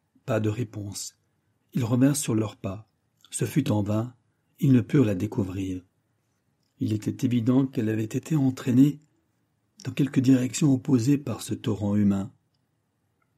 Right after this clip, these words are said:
Leur amie, leur libératrice était perdue,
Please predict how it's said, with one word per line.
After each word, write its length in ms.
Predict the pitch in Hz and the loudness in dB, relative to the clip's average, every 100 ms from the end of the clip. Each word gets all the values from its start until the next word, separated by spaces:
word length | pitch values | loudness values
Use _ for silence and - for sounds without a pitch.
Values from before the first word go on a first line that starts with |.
| _ _ _ 107 | _ _ _ -6
Leur 200 | 101 107 | -4 0
amie, 380 | 107 110 131 - _ _ 113 | 2 2 -2 -8 _ _ -8
leur 240 | 98 95 | -6 -2
libératrice 760 | 113 110 104 104 - 127 127 113 | 0 0 -2 -4 0 2 2 -2
était 160 | 107 | -4
perdue, 540 | 107 127 107 104 95 | -2 -2 -2 -2 -4